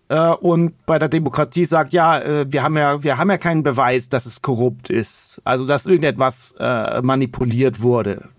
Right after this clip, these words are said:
Ist doch alles gut. Es gibt keine Beweise dafür, dass es manipuliert wurde. Ja, aber gibt es denn Beweise dafür, dass es nicht manipuliert wurde? Letztendlich, das ist ja ein Audit, dass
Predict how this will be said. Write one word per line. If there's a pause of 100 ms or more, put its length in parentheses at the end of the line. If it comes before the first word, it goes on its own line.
(120)
Ist
doch
alles
gut.
Es
gibt
keine
Beweise
dafür, (540)
dass
es (720)
manipuliert
wurde. (480)
Ja,
aber
gibt
es
denn
Beweise
dafür,
dass
es
nicht
manipuliert
wurde?
Letztendlich,
das
ist
ja
ein
Audit,
dass